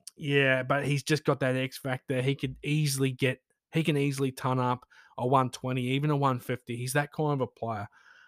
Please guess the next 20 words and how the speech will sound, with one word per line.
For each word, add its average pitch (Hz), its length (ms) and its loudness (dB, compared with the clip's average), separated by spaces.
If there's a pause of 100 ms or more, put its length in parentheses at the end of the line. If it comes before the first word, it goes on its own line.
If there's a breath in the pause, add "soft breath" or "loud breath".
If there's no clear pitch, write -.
(100)
Um, 123 640 -2 (200)
they 139 360 4
have, 123 600 -4
uh, 110 460 -6 (180)
a - 60 -20
very 117 220 -2
similar 131 300 4
draw 143 280 4
to - 140 -2
what, 143 180 2 (180)
uh, 135 140 -4
Cody 156 260 2
Walker 165 320 0
had. 107 160 -6 (400 soft breath)
The 127 60 2
Warriors, 170 720 8
the 131 300 -4 (120)
Eels, 165 320 6
Panthers, 139 680 -2
Cows, 135 520 -2